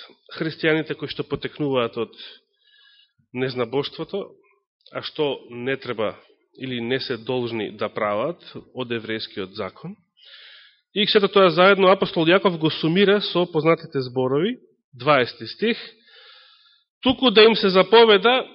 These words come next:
да се воздржуваат од идолски жртви, од блудство, од удавено и од крв, и да не му прават на друг ништо што ним не им е угодно.“ Значи, тоа е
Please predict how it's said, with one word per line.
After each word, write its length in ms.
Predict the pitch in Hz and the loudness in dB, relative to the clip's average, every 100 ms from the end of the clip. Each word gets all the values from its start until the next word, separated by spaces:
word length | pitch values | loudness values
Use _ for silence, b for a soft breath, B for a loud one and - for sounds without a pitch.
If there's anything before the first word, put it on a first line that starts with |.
| _ - | _ -14
да 260 | 143 190 | 0 0
се 180 | - 190 | 2 0
воздржуваат 840 | 170 180 160 160 214 233 214 190 | 2 2 2 2 4 6 6 6
од 160 | 160 - | 0 0
идолски 540 | 170 196 240 - - | 0 2 2 0 -2
жртви, 400 | 214 233 226 233 | 0 0 0 0
од 160 | 185 135 | 0 0
блудство, 480 | 151 214 - - 240 | 0 0 0 0 4
од 380 | 226 - 156 147 | 4 2 0 0
удавено 720 | 135 139 156 180 202 214 185 | 0 2 4 4 4 4 2
и 160 | 147 170 | 0 0
од 220 | 165 - | 0 -2
крв, 240 | - 214 - - - _ _ _ _ _ _ - - | 0 0 -2 -14 -18 _ _ _ _ _ _ -12 -4
и 80 | 185 | 0
да 120 | 170 | 2
не 80 | 175 | 2
му 120 | 143 | 2
прават 320 | 151 147 135 | 2 2 2
на 100 | 131 | -2
друг 260 | 131 139 131 | -4 -6 -2
ништо 400 | 151 160 - 196 | -2 -2 -6 -8
што 260 | - 135 | -8 -8
ним 340 | 123 147 151 123 | -6 -4 -2 -2
не 180 | 120 123 | -2 -2
им 140 | 120 | -2
е 80 | 117 | -6
угодно.“ 540 | 135 139 120 98 92 - _ _ _ _ _ _ _ B B B B B B B B B B B B B B B B _ _ _ _ | -6 -8 -8 -8 -10 -10 _ _ _ _ _ _ _ B B B B B B B B B B B B B B B B _ _ _ _
Значи, 220 | - - 131 | -14 -12 -4
тоа 240 | 135 131 | 0 2
е 140 | 127 | 2